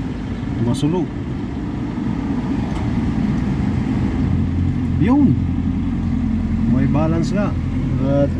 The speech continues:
yan po yung, ano, yung pambili. Thirteen thousand six hundred. Wala talaga pala akong laman dito, ano. <laughs> So, withdrawin na po natin. At yan po, nandito na tayo sa Mindanao Avenue.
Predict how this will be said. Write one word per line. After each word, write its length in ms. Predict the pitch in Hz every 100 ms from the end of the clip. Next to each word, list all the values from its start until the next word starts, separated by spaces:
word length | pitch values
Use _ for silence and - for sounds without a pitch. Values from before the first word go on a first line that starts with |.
| - 127
yan 180 | 139 135 160
po 80 |
yung, 220 | 160 156 139
ano, 160 | 160 160 - - - - - - - - - - 120 120
yung 240 | 127 139 131
pambili. 420 | 143 143 143 156 135 - - - - - - - - -
Thirteen 400 | - - 143 139
thousand 400 | 139 135 143 135
six 160 | 127 -
hundred. 400 | 135 139 156 139 - - - - - - -
Wala 320 | 131 139 139
talaga 320 | 139 143 135
pala 240 | 139 139 135
akong 160 | 143
laman 240 | 139 143 139
dito, 240 | 139 135
ano. 240 | 143 143 135
<laughs> 60 | - - - - - 285 - 247 - - - - -
So, 100 | - 127 127
withdrawin 400 | 127 131 135 147
na 80 | 143
po 80 | 151
natin. 400 | 151 175 185 139 107 101 98 - - - - - - - - - - - - - - - - - - - -
At 160 | 151 165
yan 320 | 180 196 196
po, 160 | 240 233
nandito 400 | 214 214 214 214
na 80 |
tayo 320 | 214 214 226 220
sa 320 | 208 208 208
Mindanao 480 | 208 214 214 220 208
Avenue. 480 | 208 208 214 247